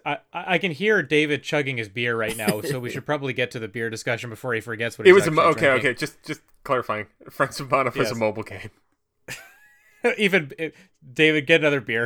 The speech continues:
Speaker 3: It
Speaker 1: We're
Speaker 3: actually
Speaker 1: talking mobile games. <laughs>
Speaker 2: It's okay, Jordan. I'm just going through my P S P collection.
Speaker 3: <laughs>
Speaker 1: That,
Speaker 3: Here's the
Speaker 1: <laughs> I,
Speaker 3: crazy
Speaker 1: I
Speaker 3: thing.
Speaker 1: figured as much.
Speaker 3: Apparently it, like, operated for five years. <laughs> Like,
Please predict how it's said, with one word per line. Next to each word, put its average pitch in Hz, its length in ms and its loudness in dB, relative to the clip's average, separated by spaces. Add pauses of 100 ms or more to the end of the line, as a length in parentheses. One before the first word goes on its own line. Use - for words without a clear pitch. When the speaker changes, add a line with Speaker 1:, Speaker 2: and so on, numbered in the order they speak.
Speaker 3:
It 170 80 6
Speaker 1:
We're 160 60 6
Speaker 3:
actually 170 380 6
Speaker 1:
talking 202 100 4
mobile 117 240 -2
games. 123 360 0
<laughs> - 40 -12
Speaker 2:
It's - 180 -6
okay, 175 300 4
Jordan. 135 260 2
I'm 139 140 4
just 143 180 2
going 131 220 0
through 131 160 -4
my 117 80 0
P 110 180 -4
S 104 100 -2
P 101 160 -8
collection. 104 380 -12 (300)
Speaker 3:
<laughs> - 100 -12 (540)
Speaker 1:
That, 147 260 4
Speaker 3:
Here's 226 300 8
the 262 80 8
Speaker 1:
<laughs> - 20 12
I, - 40 12
Speaker 3:
crazy 180 280 6
Speaker 1:
I 220 100 12
Speaker 3:
thing. 160 80 -2
Speaker 1:
figured 170 300 4
as - 120 0
much. - 160 0
Speaker 3:
Apparently 233 420 6
it, 202 120 0
like, 156 320 0
operated 156 600 0
for - 140 -8
five 123 400 2
years. - 580 -2
<laughs> - 60 -20 (360)
Like, - 500 -4